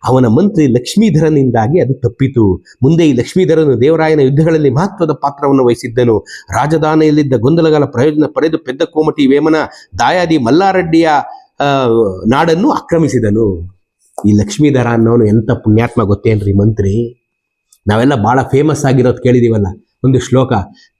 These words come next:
ತಾಯಿ ತನ್ನ ಮಗನಿಗೆ, ರಾಜನಾಗಬೇಕಾಗಿದ್ದಂಥ ಮಗನಿಗೆ ಏನ್ ಹೇಳ್ತಾರೆ? "ಕೆರೆಗಳನ್ನು ಕಟ್ಟಿಸು, ಬಾವಿಯಂ ತೆಗೆಸು, ಜನರನ್ನೆಲ್ಲ ಚೆನ್ನಾಗಿ ನೋಡ್ಕೊ" ಅಂತೆಲ್ಲ ಒಂದು ಬಹಳ ಫೇಮಸ್ ಕೋಟ್ ಇದೆಯಲ್ಲಿ,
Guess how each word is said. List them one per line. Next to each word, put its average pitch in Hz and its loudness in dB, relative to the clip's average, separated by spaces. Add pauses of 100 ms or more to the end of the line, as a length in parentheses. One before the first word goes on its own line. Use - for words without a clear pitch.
ತಾಯಿ 139 2
ತನ್ನ 123 2
ಮಗನಿಗೆ, 120 2
ರಾಜನಾಗಬೇಕಾಗಿದ್ದಂಥ 127 -2
ಮಗನಿಗೆ 120 -2
ಏನ್ 160 0
ಹೇಳ್ತಾರೆ? 123 -8 (120)
"ಕೆರೆಗಳನ್ನು 143 0
ಕಟ್ಟಿಸು, 117 -2
ಬಾವಿಯಂ 135 0
ತೆಗೆಸು, 117 -2
ಜನರನ್ನೆಲ್ಲ 127 2
ಚೆನ್ನಾಗಿ 127 0
ನೋಡ್ಕೊ" 123 0
ಅಂತೆಲ್ಲ 123 -2
ಒಂದು 117 0
ಬಹಳ 139 0
ಫೇಮಸ್ 165 -4
ಕೋಟ್ 160 -4
ಇದೆಯಲ್ಲಿ, 160 0